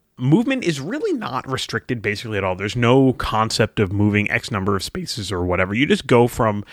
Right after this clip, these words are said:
card to card, uh, as long as there's no wall in the way. And, uh, you flip it over and do what it says.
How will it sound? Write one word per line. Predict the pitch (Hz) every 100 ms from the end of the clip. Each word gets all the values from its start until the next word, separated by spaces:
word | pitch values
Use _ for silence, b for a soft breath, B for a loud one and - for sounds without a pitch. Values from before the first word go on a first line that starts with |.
| B B B
card | - 156 160
to | 156
card, | - 98 90 87 - b b b -
uh, | 104
as | 120 120
long | 117 123
as | 117
there's | 110 104
no | 113
wall | 101 147 131 101
in |
the | 87
way. | 82 - 123 127 - _
And, | 127 117 117 117 117 - _ _ _ _ _ -
uh, | 104
you | 127 117 120 120 120
flip | 117 123 117
it | 120
over | 107 127
and | - 117 113
do |
what | 117
it | -
says. | - -